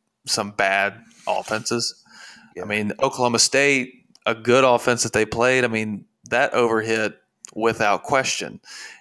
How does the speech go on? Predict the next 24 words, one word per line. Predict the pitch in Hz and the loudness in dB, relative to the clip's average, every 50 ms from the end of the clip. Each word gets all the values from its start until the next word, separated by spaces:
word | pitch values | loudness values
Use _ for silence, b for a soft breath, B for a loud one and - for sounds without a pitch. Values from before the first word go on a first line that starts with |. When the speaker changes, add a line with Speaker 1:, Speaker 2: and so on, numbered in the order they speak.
| B - | B -4
Speaker 1:
And | 113 110 113 | -2 0 2
then | 113 113 113 110 110 107 107 95 - | 2 2 2 2 2 0 -2 -2 -4
against | - 117 107 120 120 117 - | -4 -4 0 0 0 2 2
Oklahoma, | 127 117 110 - 104 101 113 135 151 165 151 127 113 113 127 139 143 - - | 2 2 2 2 0 0 2 2 2 2 2 2 2 2 2 0 -4 -8 -8
another | 113 113 117 143 151 156 | -4 -2 0 0 0 0
good | 151 - 110 107 | 0 0 0 0
offense, | 101 104 107 - - 113 110 113 120 131 - - - - - - _ _ _ _ _ 85 - | 0 -2 -2 -2 -2 -2 -2 -2 -2 -2 -2 -2 -2 -2 -2 -4 _ _ _ _ _ -10 -4
they're | 104 117 135 139 139 135 131 127 127 - - - | 0 2 4 4 4 4 2 0 -2 -8 -8 -4
overhit | 107 107 104 113 110 113 110 123 120 117 127 127 - _ _ _ _ _ - | -2 -2 -2 -2 -2 -4 -2 0 0 0 0 0 -2 _ _ _ _ _ -2
without | 113 107 110 104 104 95 - | 0 0 2 0 0 0 -2
question | - 110 104 110 - - - 117 | -2 -2 -2 -2 -2 -4 -6 -8
as | 113 - 123 | -6 -2 0
well. | - - 156 - - B B B B B B | 2 2 2 2 0 B B B B B B
I | - 120 | -4 -4
mean, | 120 117 120 123 | -2 -2 0 0
they | 143 151 175 | 2 2 2
can | 170 - 156 113 110 | 2 2 0 -2 -2
put | - 131 139 131 | 0 0 2 4
up | 120 104 - - | 4 2 2 0
points. | - 135 127 117 110 - | 0 0 2 2 2 0
They've | - 147 - - | 0 0 0 2
put | 151 147 135 | 2 4 4
up | 135 131 - - - B B B B B B B | 4 2 2 -2 -10 B B B B B B B
forty-two, | B - 123 127 131 131 123 123 123 - 127 123 123 123 123 120 120 120 117 110 | B 0 2 2 2 2 0 -2 0 0 2 4 4 4 4 4 4 2 2 0